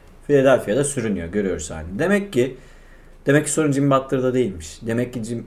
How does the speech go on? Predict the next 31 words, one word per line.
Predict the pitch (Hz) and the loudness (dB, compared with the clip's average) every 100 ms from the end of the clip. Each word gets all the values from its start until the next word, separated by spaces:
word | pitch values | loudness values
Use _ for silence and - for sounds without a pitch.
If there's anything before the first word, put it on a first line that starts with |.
| 110 | -6
Jim | 117 | -2
Butler | 117 113 120 | -2 -2 -4
toksik | - 110 - 104 | -4 -4 -4 -2
bir | 123 | -2
oyuncu | 110 107 | -2 -2
değilmiş. | 107 95 - | -2 -2 0
Demek | 131 160 156 | 0 2 0
ki | |
Jim | 120 143 | -2 2
Butler | 147 143 101 | 2 0 -2
Efe'nin | 95 - 117 113 - - - - - - - - | 0 4 4 2 -4 -16 -20 -20 -20 -20 -20 -2
herhalde | 147 120 104 | 4 6 4
bir | 107 | 2
yirmi | 113 135 151 139 | 4 6 8 6
bölüm | 127 | 6
falan | 123 123 123 | 4 2 4
önce | 123 120 | 4 4
söylediği, | 127 113 101 95 101 127 - - | 2 2 2 2 0 0 -4 0
eski | 127 127 - 165 | 6 6 6 4
ahlaktan | 143 131 127 123 139 131 | 6 6 4 4 4 6
beslenen, | 123 120 113 113 139 - - - - - - | 4 4 2 2 0 -4 -20 -20 -20 -14 -4
iş, | 143 - | -4 -2
iş | 151 - | -2 4
ahlakı | 143 131 123 123 | 6 6 2 2
yüksek, | 123 123 - 147 | 0 0 -2 -2
disiplinli | 123 - - 131 127 | 0 -2 0 0 2
bir | 110 | 2
oyuncuymuş. | 101 95 95 - | 2 0 -4 4
Demek | 160 180 185 - | 4 4 0 0
ki | 170 170 | 0 4
kazanan, | 151 143 151 151 151 | 6 6 4 2 0